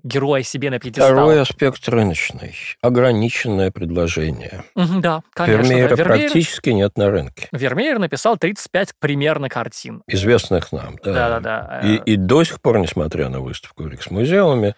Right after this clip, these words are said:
Speaker 2: возможны мнения относительно аутентичности некоторых из них.
Speaker 1: Да-да-да-да-да.
Speaker 2: Ну,
Speaker 1: Больше тридцати, но меньше сорока, скажем
Speaker 2: э,
Speaker 1: так,
Speaker 2: и
Speaker 1: да?
Speaker 2: эта вещь уже распределённые по собраниям, из которых они, скорее всего, не
Speaker 1: Не
Speaker 2: уйдут
Speaker 1: уйдут,
Speaker 2: дальше.
Speaker 1: да-да-да-да-да.
Speaker 2: Да, поэтому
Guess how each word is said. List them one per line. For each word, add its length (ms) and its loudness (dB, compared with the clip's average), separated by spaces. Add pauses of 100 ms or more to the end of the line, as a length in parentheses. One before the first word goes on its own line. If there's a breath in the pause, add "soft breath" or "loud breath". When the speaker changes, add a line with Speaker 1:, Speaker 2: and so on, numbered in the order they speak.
Speaker 2:
возможны 680 2
мнения 520 -2
относительно 880 -12
аутентичности 1000 -6 (200)
некоторых 640 -6
из 140 -16
них. 100 -20 (140)
Speaker 1:
Да-да-да-да-да. 760 0 (120)
Speaker 2:
Ну, 120 -8
Speaker 1:
Больше 360 2
тридцати, 400 -2
но 80 2
меньше 260 0
сорока, 380 -2
скажем 280 -4
Speaker 2:
э, 140 6
Speaker 1:
так, 120 -6
Speaker 2:
и 40 0
Speaker 1:
да? 200 0
Speaker 2:
эта 320 2
вещь 520 0
уже 340 0
распределённые 1040 0 (140)
по 80 -4
собраниям, 680 -2
из 80 -6
которых 520 -6
они, 160 -4
скорее 400 -4
всего, 260 -6
не 100 -2
Speaker 1:
Не 60 -2
Speaker 2:
уйдут 280 0
Speaker 1:
уйдут, 200 -4
Speaker 2:
дальше. 300 -2
Speaker 1:
да-да-да-да-да. 500 -2
Speaker 2:
Да, 100 -6
поэтому 840 2